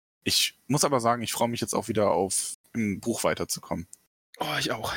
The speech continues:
Speaker 2: Ich bin sehr gespannt.
Speaker 1: Also,
Speaker 2: Ich freue mich aufs Buch.
Speaker 1: wie gesagt, wir werden auch, also wir haben jetzt in Zukunft, werden wir auch weiter mal so kleinere Special-Folgen machen, die dann an einem Sonntag kommen. Ähm, da möchte ich nämlich sogar jetzt direkt eine kleine Ankündigung zu machen, ohne dich vorher zu fragen. Ich hatte dich einmal
Speaker 2: <laughs>
Speaker 1: gefragt, ob du da grundsätzlich Interesse dran hast und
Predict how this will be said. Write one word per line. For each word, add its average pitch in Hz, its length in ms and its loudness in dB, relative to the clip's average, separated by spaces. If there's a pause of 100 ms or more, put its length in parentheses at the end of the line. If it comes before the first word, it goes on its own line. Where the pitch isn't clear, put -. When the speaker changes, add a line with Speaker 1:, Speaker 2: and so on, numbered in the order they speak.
Speaker 2:
Ich - 140 -4
bin 170 400 6
sehr 160 180 4
gespannt. 120 200 2
Speaker 1:
Also, 120 180 8
Speaker 2:
Ich 117 60 4
freue 147 100 6
mich 135 140 2
aufs 123 140 -2
Buch. - 240 -8 (180)
Speaker 1:
wie 127 100 -4
gesagt, 123 180 4
wir 113 80 2
werden 139 220 2
auch, 143 160 0
also 113 180 0
wir 117 40 4
haben 127 80 2
jetzt 147 160 -4
in 123 60 -2
Zukunft, - 360 0
werden 131 160 0
wir 135 120 2
auch - 180 -4
weiter 147 500 0
mal 123 220 2
so 117 100 0
kleinere 147 500 2
Special-Folgen 143 720 0
machen, 135 260 -2
die 127 60 2
dann 120 140 4
an 117 120 2
einem 104 120 0
Sonntag - 380 -4
kommen. 202 260 -4 (600)
Ähm, 104 340 -2 (280)
da 127 100 0
möchte 123 220 2
ich - 60 -4
nämlich 123 180 2
sogar 113 180 2
jetzt 104 200 -2
direkt 107 160 -6
eine 107 80 -2
kleine 101 180 0
Ankündigung 95 360 -4
zu - 120 -2
machen, 95 240 0
ohne 107 220 2
dich 196 160 2
vorher 87 200 2
zu - 120 -4
fragen. 185 380 0
Ich 110 120 -4
hatte 196 160 0
dich - 240 -4
einmal 110 340 4
Speaker 2:
<laughs> - 0 -
Speaker 1:
gefragt, 107 380 2
ob - 80 -12
du 104 60 -6
da 220 140 4
grundsätzlich 123 600 0
Interesse 104 400 2
dran 117 240 4
hast 113 260 0
und 104 180 0